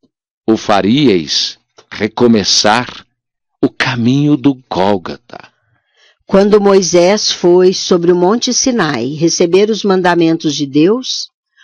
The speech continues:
Speaker 2: o povo de Israel, entregue a si mesmo,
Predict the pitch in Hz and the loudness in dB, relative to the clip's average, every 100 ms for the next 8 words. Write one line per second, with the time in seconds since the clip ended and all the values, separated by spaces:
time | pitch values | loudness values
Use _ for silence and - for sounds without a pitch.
0 | _ - 285 302 311 294 220 240 - 226 | _ -2 0 2 2 2 0 -2 -2 0
1 | 214 208 208 202 190 165 160 160 - 175 | 2 4 2 0 0 0 2 0 0 0
2 | 165 196 214 170 139 110 | 2 4 2 0 -6 -6